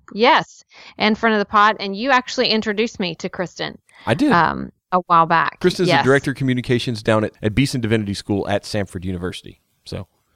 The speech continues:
Speaker 2: and her husband, uh,
Speaker 1: Yes.
Speaker 2: Ozzy, is a, or Osvaldo,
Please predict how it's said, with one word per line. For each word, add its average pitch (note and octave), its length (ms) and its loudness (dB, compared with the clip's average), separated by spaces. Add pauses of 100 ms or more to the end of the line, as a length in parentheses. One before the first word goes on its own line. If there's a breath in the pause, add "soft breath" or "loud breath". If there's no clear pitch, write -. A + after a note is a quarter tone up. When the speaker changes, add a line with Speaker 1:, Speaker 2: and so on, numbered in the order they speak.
(200)
Speaker 2:
and G#2+ 80 -2
her G2+ 80 4
husband, G#2+ 340 0
uh, - 40 -4
Speaker 1:
Yes. F#3+ 300 2
Speaker 2:
Ozzy, G#2+ 400 0
is F#2 360 -4
a, F2+ 240 -8
or E2 140 -10
Osvaldo, F#2 600 -2